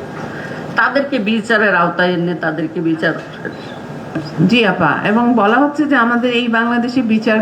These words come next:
Speaker 2: পাওয়ার আশা রাখতে পারি এবং বিচার করা হবে যে
Speaker 1: এক-
Speaker 2: কোনো অন্যায়ের বিচার। তা আপনারা এই কা-, কেস ফাইল এবং কাগজপত্র জোগাড় করেন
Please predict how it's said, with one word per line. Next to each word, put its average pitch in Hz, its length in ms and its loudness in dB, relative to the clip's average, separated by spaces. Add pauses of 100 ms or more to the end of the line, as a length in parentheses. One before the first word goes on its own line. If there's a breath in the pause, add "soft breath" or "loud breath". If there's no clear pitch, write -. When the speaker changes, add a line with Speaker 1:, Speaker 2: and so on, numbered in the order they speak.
Speaker 2:
পাওয়ার 190 480 4
আশা 202 280 0
রাখতে 202 280 0
পারি 196 240 2
এবং 196 240 0
বিচার 185 360 0
করা 170 260 2
হবে 127 280 -2 (400 loud breath)
যে 277 140 2
Speaker 1:
এক- 240 80 0
Speaker 2:
কোনো 285 240 4
অন্যায়ের 240 420 2
বিচার। 226 440 -2
তা 196 80 2
আপনারা 262 320 0
এই 285 160 2 (120)
কা-, 214 260 0
কেস 233 300 0
ফাইল 240 320 0
এবং 220 180 0
কাগজপত্র 208 680 2 (520)
জোগাড় 202 340 4
করেন 233 320 2